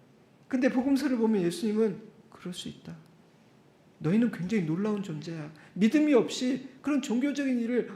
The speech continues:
얼마든지 할 수 있다." 근데 여러분, 그거 좀 아깝지 않습니까?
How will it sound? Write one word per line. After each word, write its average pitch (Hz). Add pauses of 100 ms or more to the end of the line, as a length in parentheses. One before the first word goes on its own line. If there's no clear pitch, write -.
얼마든지 269
할 247
수 247 (160)
있다." - (1900)
근데 208
여러분, 180 (840)
그거 -
좀 226
아깝지 -
않습니까? -